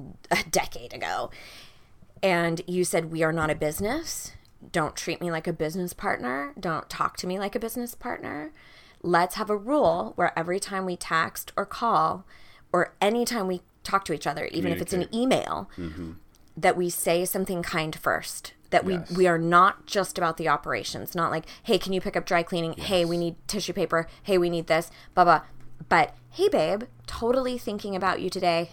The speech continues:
Speaker 1: Hope you're having an amazing day. Is there any way you could grab this when you're
Speaker 2: Right.
Speaker 1: at Target?" Or
Speaker 2: I can't tell you how many people that I've been with and they answer their phone, they're like, "Sup?"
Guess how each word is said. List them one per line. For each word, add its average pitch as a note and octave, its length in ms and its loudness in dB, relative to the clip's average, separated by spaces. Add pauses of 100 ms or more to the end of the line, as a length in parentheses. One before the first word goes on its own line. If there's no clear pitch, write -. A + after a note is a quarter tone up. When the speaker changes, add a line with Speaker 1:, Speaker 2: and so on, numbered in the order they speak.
Speaker 1:
Hope F#3+ 240 -4
you're G3+ 80 0
having E3 240 -4
an D#3 80 -4
amazing D3+ 420 -6
day. E3 320 -4 (720)
Is F#3 140 2
there E3+ 120 4
any E3 120 0
way D#3 160 -2
you C#3 40 -6
could E3 160 -8
grab - 240 -2
this - 420 -8
when D#3+ 100 -8
you're C#3+ 100 -2
Speaker 2:
Right. - 80 2
Speaker 1:
at - 60 -8
Target?" D#2+ 440 -2
Or B2+ 440 2 (440)
Speaker 2:
I - 40 -18
can't A2+ 200 -4
tell A#2 180 0
you G2 80 0
how F#2 120 -2
many F#2 180 -2
people F#2 320 -4
that F2 100 -4
I've F2 160 -6
been F#2 200 -6
with F2 340 -8 (120)
and F2+ 380 -8
they F2+ 180 -8
answer G#2 300 -6
their F2+ 120 -6
phone, G2+ 280 -4
they're F2+ 100 -4
like, E2 320 -6
"Sup?" - 320 -2